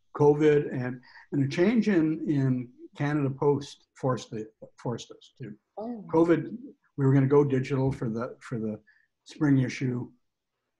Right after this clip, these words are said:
Speaker 1: um, or for the summer issue. And, um,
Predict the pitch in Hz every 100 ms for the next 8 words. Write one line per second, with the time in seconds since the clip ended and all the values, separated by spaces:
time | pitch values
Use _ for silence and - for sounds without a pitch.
0 | _ - 123 110 104 101 107 - _ _
1 | _ _ _ _ _ _ _ _ _ _
2 | - 139 135 123 - 139 135 113 104 -
3 | - - _ _ 226 131 113 110 110 110
4 | 107 104 104